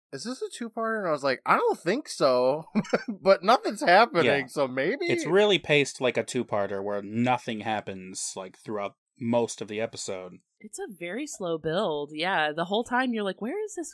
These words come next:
Speaker 3: going?" And I kind of felt like I knew exactly where I was going, and then I,
Speaker 1: Right.
Speaker 3: like, I felt like I knew exactly where it was going, and then it didn't go there, and I was really confused.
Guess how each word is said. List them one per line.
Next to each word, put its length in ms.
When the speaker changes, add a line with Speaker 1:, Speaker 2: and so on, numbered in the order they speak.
Speaker 3:
going?" 920
And 120
I 60
kind 280
of 80
felt 200
like 320
I 120
knew 200
exactly 640
where 160
I 120
was 140
going, 460
and 180
then 80
I, 120
Speaker 1:
Right. 100
Speaker 3:
like, 180
I 100
felt 160
like 140
I 80
knew 120
exactly 380
where 160
it 100
was 220
going, 320
and 100
then 120
it 140
didn't 340
go 180
there, 220
and 100
I 40
was 180
really 220
confused. 720